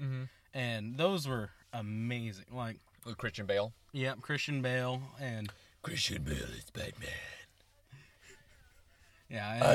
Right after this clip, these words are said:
Speaker 1: am the Batman.
Speaker 2: I'm Batman. <laughs> And so, like, especially just how well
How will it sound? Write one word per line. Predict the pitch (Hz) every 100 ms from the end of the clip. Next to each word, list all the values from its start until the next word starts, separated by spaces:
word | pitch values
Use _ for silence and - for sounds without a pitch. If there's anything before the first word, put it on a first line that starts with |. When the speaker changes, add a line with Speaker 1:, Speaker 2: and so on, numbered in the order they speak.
| 143
Speaker 1:
am | 131 127
the | -
Batman. | - - - - - - - - - - -
Speaker 2:
I'm | -
Batman. | - - - - 147 - - - - - -
<laughs> | 139 127 123 120 123 123 127 123 - 117 247
And | 196 190 165
so, | 233 - 285 226 226 - - -
like, | 180 175 - - - - - - -
especially | 151 165 165 - 151
just | 139 135 113 - - - -
how | - 147
well | 143 143 135 139